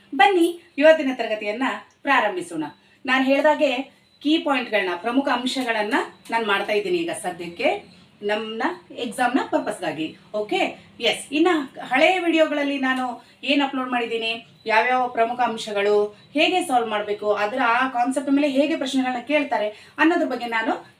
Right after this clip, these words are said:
ನಿಮಗೆ ಅಪ್ಲೋಡ್ ಮಾಡಿದ್ದೇನೆ. ಹಾಗೇನೆ ಇವತ್ತಿನ ತರಗತಿಯಲ್ಲಿ ಇನ್ನೂ ಕೆಲವು ವೆರೈಟಿಯಾಗಿ ಹೇಗೆ ನಿಮಗೆ ಪ್ರಶ್ನೆಗಳನ್ನ ಕೇಳಬಹುದು, ಅವುಗಳನ್ನ ನೀವು ಹೇಗೆ ಅದನ್ನ ಪರಿಹರಿಸಬೇಕು ಅನ್ನೋದ್ರ ಬಗ್ಗೆ ನಾನು ಡಿಸ್ಕಸ್ ಮಾಡ್ತೇನೆ.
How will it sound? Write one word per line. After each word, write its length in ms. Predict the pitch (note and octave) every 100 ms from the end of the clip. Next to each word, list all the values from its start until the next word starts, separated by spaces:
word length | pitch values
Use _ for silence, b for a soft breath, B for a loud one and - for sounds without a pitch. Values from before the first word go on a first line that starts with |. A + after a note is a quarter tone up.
| B3+
ನಿಮಗೆ 280 | B3 B3
ಅಪ್ಲೋಡ್ 480 | F4 - B3+ C4+ B3
ಮಾಡಿದ್ದೇನೆ. 400 | G#3 E3+ D#3 D3 C#3+ b b
ಹಾಗೇನೆ 380 | D#4 A4 G4 C#4+ C4+ C#4 A#3+
ಇವತ್ತಿನ 400 | C4+ G#4 F#4+ F4+
ತರಗತಿಯಲ್ಲಿ 680 | C4 A3+ G#3 G#3+ G#3+ A#3+ C4 B C4+
ಇನ್ನೂ 380 | D#4+ G#4 A#4
ಕೆಲವು 260 | F4 E4+ E4+
ವೆರೈಟಿಯಾಗಿ 560 | C#4+ C4 C4 B3 A#3 A3+
ಹೇಗೆ 280 | C4+ F#4
ನಿಮಗೆ 300 | F#4+ D4 B3+
ಪ್ರಶ್ನೆಗಳನ್ನ 500 | B3+ A#3+ A#3+ A3+ A3 A#3
ಕೇಳಬಹುದು, 680 | C4 D#4+ D4 A3 F3 F#3 F3 B B
ಅವುಗಳನ್ನ 340 | C4+ D#4+ E4 D#4+
ನೀವು 200 | D#4 D4+
ಹೇಗೆ 340 | C4 D#4 F#4
ಅದನ್ನ 360 | F4+ C#4+ C4+ C#4+ G4 - b b
ಪರಿಹರಿಸಬೇಕು 680 | F4 G4 D#4+ C4 - G#3+ G3+
ಅನ್ನೋದ್ರ 260 | F#3+ F#3 F#3
ಬಗ್ಗೆ 220 | F#3 F#3
ನಾನು 240 | F#3+ -
ಡಿಸ್ಕಸ್ 380 | D#4+ C4 A#3+ G3+
ಮಾಡ್ತೇನೆ. 680 | F3 E3 F#3+ F#4 - -